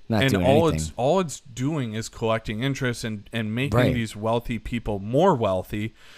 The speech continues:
Speaker 2: when really that money should be getting taxed and being put back into the system in ways of, hey, you know, like the stimulus,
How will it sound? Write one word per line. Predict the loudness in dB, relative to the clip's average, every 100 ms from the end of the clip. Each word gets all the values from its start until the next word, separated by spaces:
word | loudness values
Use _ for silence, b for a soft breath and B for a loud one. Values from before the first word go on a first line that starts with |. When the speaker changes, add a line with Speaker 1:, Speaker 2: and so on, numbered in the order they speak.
| B
Speaker 2:
when | 0 0 2
really | 0 0 0
that | -2 -2
money | -2 -2 -2 -6
should | -6 0 0 0
be | -4
getting | -4 -4 -6
taxed | -4 -4 -6
and | -8 -4
being | -4 -4
put | -4 -4 -2
back | 0 0 -4
into | -8 -8
the | -8
system | -8 -6 -6 -6
in | -8 -4
ways | -2 0 0 -2
of, | -4 -8 B B B
hey, | 2 2 -2 -10
you | -12 -6 -4
know, | -4 -10 -4
like | -2 -2 -8 -20 -20 -20 _ -4
the | -4
stimulus, | -2 -2 -2 -4 -12